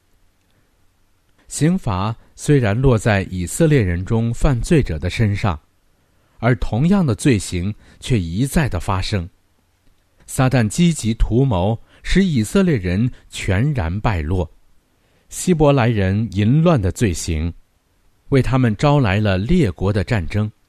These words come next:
以及巴兰的魔法也无法造成的事。他们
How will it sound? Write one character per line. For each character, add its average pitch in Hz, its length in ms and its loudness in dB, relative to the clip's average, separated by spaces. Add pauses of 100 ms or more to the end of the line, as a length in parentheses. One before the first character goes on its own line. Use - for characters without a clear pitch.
(640)
以 123 160 2
及 127 320 0 (160)
巴 123 220 2
兰 101 200 -2
的 107 120 0
魔 90 280 0
法 85 320 -2 (280)
也 110 120 2
无 113 320 2
法 90 240 0
造 90 280 -2
成 - 180 0
的 90 140 0
事。 87 260 -2 (1500)
他 113 180 -2
们 98 300 0